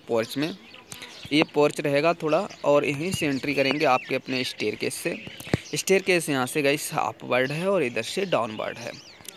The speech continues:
तो इस तरह से स्टेयरकेस के आगे जाएंगे तो ये आपका dining room में पहुँच जाएंगे।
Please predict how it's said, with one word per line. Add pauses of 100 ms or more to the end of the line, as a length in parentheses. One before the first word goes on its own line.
(480)
तो
इस
तरह
से
स्टेयरकेस
के
आगे
जाएंगे
तो
ये
आपका (220)
dining (360)
room
में
पहुँच
जाएंगे।